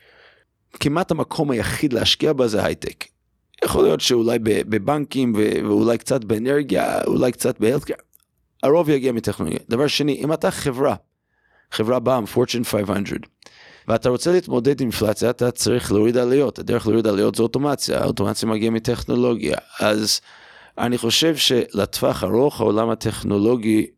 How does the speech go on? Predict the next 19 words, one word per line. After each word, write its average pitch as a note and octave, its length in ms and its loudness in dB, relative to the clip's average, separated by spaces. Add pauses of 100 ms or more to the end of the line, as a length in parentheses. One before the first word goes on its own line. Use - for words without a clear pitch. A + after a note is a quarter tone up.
(120)
במצב, G#2 480 0 (260)
אה, G2 260 2
לא A#2 160 2
רק - 140 -4
טוב, C#3 340 0
אלא G#2+ 160 0 (400)
יהיה A2+ 240 2 (140)
במצב G#2+ 440 -2
מעולה. G#2+ 380 2 (240)
וזה G#2+ 160 0
מבשר G#2 340 2 (240)
טוב A#2+ 360 -2 (500)
למדינת A2+ 640 2
ישראל A2+ 460 2
ולכלכלה G#2 680 -2
הישראלית. - 720 -2 (960)
בטווח E3 400 0
הקצר, D3 600 0 (480)
אה, G#2+ 80 2